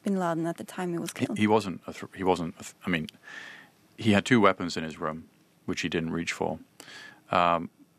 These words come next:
Speaker 2: but in that kind of situation, uh, I'm not a military expert, but in that kind of situation,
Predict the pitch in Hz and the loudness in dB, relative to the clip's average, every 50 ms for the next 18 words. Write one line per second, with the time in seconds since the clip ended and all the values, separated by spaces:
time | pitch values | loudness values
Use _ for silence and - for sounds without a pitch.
0 | _ - - 98 92 92 92 92 101 101 98 - 107 95 90 - - 92 - - | _ 2 4 4 4 4 4 4 2 2 2 2 0 0 0 -2 -4 -4 -2 0
1 | 92 95 95 92 - - 85 85 85 82 - - _ _ _ _ _ _ _ _ | 2 2 2 2 0 -4 -4 -6 -6 -8 -10 -16 _ _ _ _ _ _ _ _
2 | _ _ _ - - 90 90 90 95 92 98 95 92 92 85 90 95 90 90 82 | _ _ _ -6 -2 0 2 2 2 2 2 2 0 0 -2 -2 -4 -4 -4 -4
3 | - - 82 80 78 78 - - - 85 85 87 - - 87 82 - - - 104 | -2 0 0 0 0 -2 -4 -6 -2 -2 -2 -2 -2 -2 -4 -4 -4 -4 -4 -2
4 | 95 92 92 101 98 - - 98 87 85 - - - - 95 92 90 90 - - | -2 0 0 0 0 0 -2 -2 -2 -2 -4 -6 -4 -2 0 2 2 2 0 -2
5 | 90 85 80 | -4 -4 -8